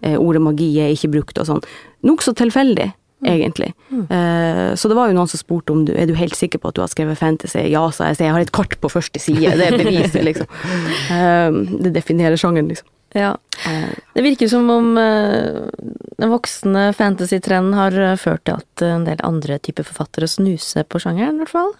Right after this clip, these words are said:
Speaker 1: Mm.
Speaker 2: Eh, for eksempel svenske Kepler,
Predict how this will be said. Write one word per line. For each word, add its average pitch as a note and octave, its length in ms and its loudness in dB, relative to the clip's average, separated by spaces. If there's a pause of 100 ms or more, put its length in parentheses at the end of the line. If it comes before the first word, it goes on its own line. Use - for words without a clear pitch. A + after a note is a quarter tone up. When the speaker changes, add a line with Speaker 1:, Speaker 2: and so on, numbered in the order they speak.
Speaker 1:
Mm. A#3 120 2
Speaker 2:
Eh, A3 420 4
for A#3 220 2
eksempel B3 720 0 (100)
svenske A3 560 -2
Kepler, C4+ 600 -2